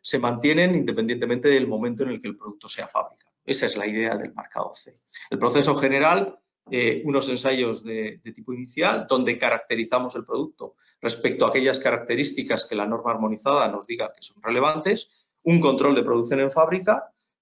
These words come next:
eh, que tiene que tener siempre el, el fabricante del, del producto de construcción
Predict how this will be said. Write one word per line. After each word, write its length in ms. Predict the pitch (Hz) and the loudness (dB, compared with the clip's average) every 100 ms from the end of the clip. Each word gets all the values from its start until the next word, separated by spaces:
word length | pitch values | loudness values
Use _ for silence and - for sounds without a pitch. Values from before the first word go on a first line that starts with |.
| _ - | _ 0
eh, 360 | 127 123 120 | 4 4 2
que 140 | - 127 | 2 4
tiene 280 | 147 147 | 4 4
que 80 | 139 | 4
tener 240 | 135 135 131 | 2 0 -2
siempre 640 | - 143 139 113 107 - | 0 0 0 -2 -4 -6
el, 300 | 117 107 104 | -10 -10 -10
el 160 | 110 107 | -12 -6
fabricante 560 | 113 107 107 123 127 107 | -4 -4 -4 -6 -4 -4
del, 320 | 104 104 - | -4 -8 -12
del 240 | _ 110 104 | _ -8 -8
producto 340 | 113 107 117 | -18 -6 -4
de 80 | 113 | -2
construcción 800 | 120 - 131 - 202 254 - | -4 -10 -14 2 2 2 -4